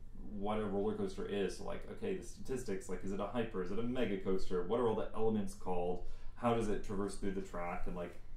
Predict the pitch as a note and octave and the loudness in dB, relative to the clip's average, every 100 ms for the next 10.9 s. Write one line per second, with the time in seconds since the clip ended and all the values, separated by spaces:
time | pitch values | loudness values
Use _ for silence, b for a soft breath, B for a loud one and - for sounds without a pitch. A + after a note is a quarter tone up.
0 | - G#2+ B2 D3 A2+ G2 G#2 F#2+ F#2+ F#2+ | -4 0 2 4 2 -2 -2 -2 -2 -2
1 | F#2 F#2 G2+ G2 F#2+ - - - - - | -2 0 2 2 2 -2 -10 -2 4 4
2 | - - - - - - - C3+ C#3+ C3+ | 4 2 -4 -6 0 2 4 4 4 4
3 | C#3 D#3+ E3 - B2+ C#3+ C#3+ - A2 G2+ | 6 8 8 6 4 2 6 8 8 8
4 | G2 F#2+ - - A2+ A#2+ A#2 G#2+ G2+ G2+ | 4 6 10 10 10 8 6 4 2 2
5 | G2+ G2+ A2 G2 F#2+ F#2 - - - - | 4 4 4 6 6 6 4 0 -2 -2
6 | - - - - F#2+ F#2 F#2 F#2 F2+ F2+ | 4 6 6 2 0 2 2 2 2 0
7 | F2+ - - B2+ C3 - B2 - G2 - | -4 -6 0 2 2 2 0 0 -2 -2
8 | F#2 G2 G2+ G2 F#2 F#2 F#2+ F2+ F#2 G2+ | -2 0 2 2 2 2 0 0 0 -2
9 | G2 F2+ F#2 A#2 D3 C#3+ - - - - | -2 -2 0 0 2 2 0 -2 -2 -2
10 | - - - - F#3+ F#2 F2+ - - | -2 -4 -8 -6 -4 -2 -2 -4 -4